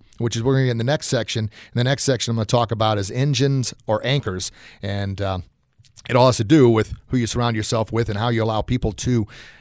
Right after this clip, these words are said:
not only treat you, but how that effect, uh, what that effect is on you. So anyway,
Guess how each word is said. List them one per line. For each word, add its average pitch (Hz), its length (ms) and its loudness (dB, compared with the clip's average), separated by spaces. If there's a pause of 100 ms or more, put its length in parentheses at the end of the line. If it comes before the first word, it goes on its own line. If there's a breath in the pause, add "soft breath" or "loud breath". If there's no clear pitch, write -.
(140 loud breath)
not 165 140 2
only 143 140 2
treat - 400 -2
you, 104 220 -4 (140)
but 117 160 -6 (200)
how 160 300 -4
that 135 220 -2
effect, 123 580 -2 (300)
uh, 120 100 2
what 147 160 6
that 139 100 4
effect 123 320 -2
is 113 140 0
on 101 180 -2
you. 110 300 2 (320 loud breath)
So 82 220 -12 (280 soft breath)
anyway, 156 400 4